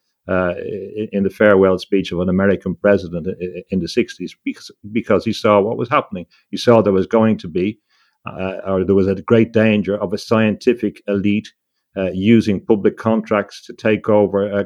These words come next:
control and, and gaining control. And, uh, my argument is that the scientific, uh, elites have been, uh, or are joining up, uh, internationally. And, and the last point in this, uh, in this idea of, well, two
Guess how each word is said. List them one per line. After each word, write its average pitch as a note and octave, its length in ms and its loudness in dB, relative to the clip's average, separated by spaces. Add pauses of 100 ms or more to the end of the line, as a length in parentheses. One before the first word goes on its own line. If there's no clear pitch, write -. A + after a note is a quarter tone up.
control G#2 680 2 (300)
and, F#2+ 300 -2
and F#2+ 340 -2
gaining A2 420 2
control. E2+ 600 -6 (280)
And, F#2+ 360 0 (160)
uh, F2 240 -4
my A2+ 200 4
argument G2+ 460 4
is F#2+ 160 0
that G2 100 -6
the F2 80 -12
scientific, G2+ 580 -2
uh, G2 300 -6 (120)
elites G#2+ 340 0 (360)
have G2+ 200 0 (140)
been, G2 400 0 (120)
uh, C#2+ 160 -12 (320)
or F2+ 240 -4
are G#2+ 200 6
joining F#2+ 560 2 (100)
up, G2 120 0 (200)
uh, F2+ 260 -4
internationally. F#2+ 640 -8
And, A2+ 200 0
and G#2 100 -2
the G#2+ 60 2
last C#3 380 0
point G2+ 320 -2 (580)
in A#2 240 6
this, G#2+ 400 2 (100)
uh, - 720 -18 (140)
in G#2 140 0
this G2 160 0
idea G#2 320 4
of, F2+ 280 -2
well, F2 200 -4
two A2+ 280 0